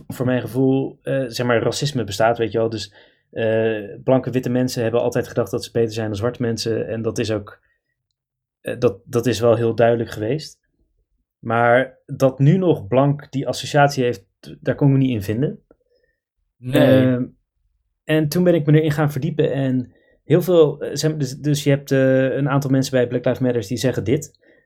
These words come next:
Speaker 1: Maar toen ik dieper ging, toen kwam ik erachter dat, eh, je hebt een hoogleraar in Nederland, eh, zij heet, eh, eh, Gloria Wekker.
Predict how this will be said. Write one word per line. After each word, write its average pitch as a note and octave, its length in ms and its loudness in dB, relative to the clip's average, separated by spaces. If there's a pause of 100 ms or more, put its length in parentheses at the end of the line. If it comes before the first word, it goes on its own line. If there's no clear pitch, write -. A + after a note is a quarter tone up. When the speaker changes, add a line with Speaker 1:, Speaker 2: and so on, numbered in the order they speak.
(320)
Speaker 1:
Maar C3 720 0 (140)
toen C#3+ 200 0
ik G#2+ 140 -4
dieper G3+ 320 0
ging, A#2 420 -6 (460)
toen C3+ 120 -6
kwam D#3+ 160 4
ik D3 80 -4
erachter F3+ 380 0
dat, - 420 0 (1120)
eh, B2+ 260 -2
je B2+ 100 0
hebt C#3 140 0
een C#3+ 80 2
hoogleraar C3+ 480 4
in A#2+ 60 0
Nederland, A2+ 480 -2
eh, A2 280 -8
zij A#2+ 160 -6
heet, A2+ 200 -4
eh, A2 300 -2
eh, A2 80 -10 (800)
Gloria B2+ 520 4
Wekker. D#3+ 360 -4